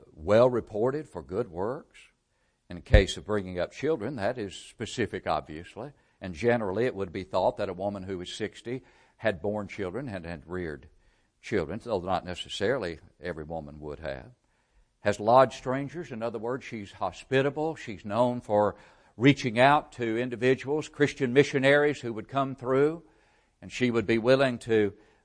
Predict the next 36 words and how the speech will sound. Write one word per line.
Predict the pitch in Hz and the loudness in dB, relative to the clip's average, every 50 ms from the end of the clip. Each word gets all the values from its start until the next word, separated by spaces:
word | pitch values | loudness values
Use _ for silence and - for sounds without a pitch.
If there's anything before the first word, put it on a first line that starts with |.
| _ - | _ 0
lodge | 85 92 101 113 131 151 147 - - 117 | 6 8 10 12 10 10 8 4 -6 -10
them. | 135 156 175 180 - - _ _ _ _ _ _ _ _ _ _ - | -10 -10 -10 -10 -14 -20 _ _ _ _ _ _ _ _ _ _ 0
And | - 139 131 | 0 2 4
when | 156 202 | 4 4
he | 214 185 | 2 2
says, | - - 175 170 180 170 139 | 4 8 10 10 10 10 8
"If | 139 123 | 2 0
she | - - 147 131 | 0 0 0 2
has | 127 127 - | 2 2 2
washed | 113 120 135 170 180 170 - - - | 4 6 6 6 6 4 2 -6 -8
the | 123 117 | -8 -8
saints' | - - - 151 156 147 143 - - | -4 0 2 4 4 2 0 -4 -12
feet," | - - - 135 127 120 110 - | -10 -2 2 4 4 4 2 2
that's | 147 160 - - | -2 -2 -2 -2
simply | - 160 147 - 131 120 | -6 -6 -6 -4 -4 -4
a | 113 110 | -4 -4
synecdoche, | - - 123 110 131 135 123 - - 101 - - 95 95 | -4 -4 0 2 4 4 4 2 -4 -12 -8 -6 -6 -4
just | - 120 131 - - | -4 -6 -8 -4 -2
a | 131 113 104 - - - _ - | 0 0 0 -2 -6 -20 _ 2
figure | - 180 175 139 131 123 | 4 4 4 4 2 -4
of | 113 - | -4 -6
speech | - - - 160 160 143 - - - | -4 0 0 2 2 0 -2 -4 0
where | 127 127 120 | 2 2 4
washing | 113 120 151 170 175 - - 143 135 120 | 6 6 6 4 4 2 -4 -8 -8 -8
the | 110 | -10
saints' | - - 147 143 143 131 - | -8 -6 -4 -4 -4 -6 -10
feet | - - - 135 139 139 131 123 - _ _ - - _ _ _ _ - | -12 -6 -2 0 2 2 0 -2 -6 _ _ -20 -20 _ _ _ _ -6
is | 117 113 117 110 98 - - _ _ | -2 -2 0 -2 -2 -8 -14 _ _
put | - - 175 160 - - - _ | -2 2 2 2 2 0 -4 _
for | - 131 127 123 123 123 120 113 - _ _ _ _ _ _ _ _ _ _ _ | 2 4 6 6 6 4 2 0 -6 _ _ _ _ _ _ _ _ _ _ _
any | - 143 156 147 139 135 127 117 104 101 _ _ _ _ _ _ _ _ _ _ _ _ - | -8 -6 -4 -2 -2 -2 -4 -6 -8 -14 _ _ _ _ _ _ _ _ _ _ _ _ -6
act | 110 110 113 113 117 - _ - | -4 -2 -2 -2 -6 -8 _ -4
of | 95 87 87 87 85 80 _ _ _ _ _ _ _ _ _ _ _ _ | -2 -2 -2 -4 -6 -10 _ _ _ _ _ _ _ _ _ _ _ _
benevolence | - 107 101 104 101 95 80 78 69 67 - _ - - - - _ _ _ _ _ _ _ _ _ _ _ - | -8 -4 0 0 0 0 0 -4 -10 -14 -18 _ -20 -20 -20 -20 _ _ _ _ _ _ _ _ _ _ _ -14
and | 90 90 92 - | -12 -12 -12 -12
compassion. | - 101 87 - - 98 87 80 - - - - | -12 -14 -10 -4 -2 -2 -2 -4 -6 -12 -20 -20